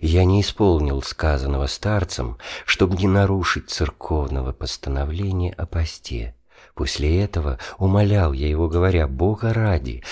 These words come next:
объясни мне твой поступок. Ты повелел мне с утра употребить пищу, а я по причине поста не сделал этого,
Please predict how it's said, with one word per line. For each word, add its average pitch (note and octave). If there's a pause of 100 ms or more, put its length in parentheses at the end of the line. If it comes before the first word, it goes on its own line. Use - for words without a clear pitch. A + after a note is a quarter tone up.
(160)
объясни F2
мне A2
твой G#2+
поступок. - (340)
Ты A#2
повелел A2
мне F2+
с -
утра F#2
употребить D#2+
пищу, A#2 (260)
а C#2
я D2+
по D2+
причине D#2
поста D#2
не D#2+
сделал F2+
этого, B1